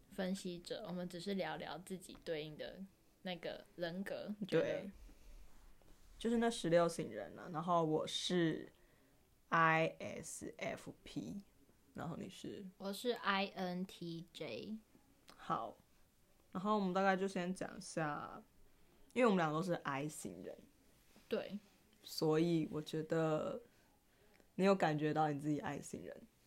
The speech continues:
Speaker 1: 嗯，我可以直接讲那个 podcast 的名字吗？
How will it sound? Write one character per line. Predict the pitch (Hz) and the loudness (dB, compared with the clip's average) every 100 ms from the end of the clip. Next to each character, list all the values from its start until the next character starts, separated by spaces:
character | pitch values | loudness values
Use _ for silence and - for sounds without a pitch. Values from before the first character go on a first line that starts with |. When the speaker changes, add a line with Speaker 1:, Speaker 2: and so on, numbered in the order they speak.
| _ - _ 202 | _ -20 _ -2
Speaker 1:
嗯， | 190 185 175 165 143 - - 65 - - - | 0 0 -4 -8 -12 -18 -20 -20 -20 -14 -6
我 | 196 | -4
可 | - 330 | 0 0
以 | |
直 | 320 | 2
接 | 202 | 2
讲 | 202 156 160 | 2 -2 -2
那 | |
个 | 185 156 | -4 -6
podcast | - 170 170 - - - | -8 -8 -8 -8 -10 -10
的 | - 143 | -16 -14
名 | - - - | -14 -16 -18
字 | 131 | -18
吗？ | 80 131 | -12 -12